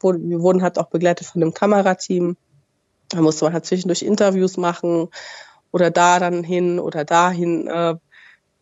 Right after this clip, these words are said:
dann war, glaub ich, am dritten Tag war dann nochmal Promo-Tag mit Training. Also es war schon Hardcore-Training, also muss ich schon sagen. Meine Füße waren echt nach dem Tag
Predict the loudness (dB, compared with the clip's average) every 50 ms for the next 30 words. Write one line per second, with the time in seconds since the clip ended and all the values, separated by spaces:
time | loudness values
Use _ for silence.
0 | _ _ _ _ _ _ _ _ _ _ _ _ _ 2 2 2 2 2 2 2
1 | 2 0 0 -2 -2 -2 -4 -4 -4 -4 -4 -4 -4 -4 0 -2 -2 0 0 -4
2 | -4 -4 -4 0 0 2 2 0 -2 _ 0 2 2 2 0 0 -2 -4 -4 -4
3 | -2 -2 -2 0 0 -2 -2 -2 -2 0 2 2 4 4 2 2 -2 -4 -4 -6
4 | -6 -4 _ 2 2 2 2 0 -8 -6 0 0 2 4 4 2 2 0 -2 -4
5 | -8 -6 -2 -2 -2 -2 -4 -8 -10 -10 -8 -10 -10 -10 -10 _ -10 -10 -10 -10
6 | -12 -10 -8 -6 -6 -6 -6 -8 -10 -8 -8 -6 -6 -6 -2 -2 -2 0 0 0
7 | 0 2 2 4 4 2 2 2 0 0 2 2 2 2 4 2 2 2 2 0
8 | 0 0 -2 -4 -4 -2 -2 -6 -6 -8 -12 -12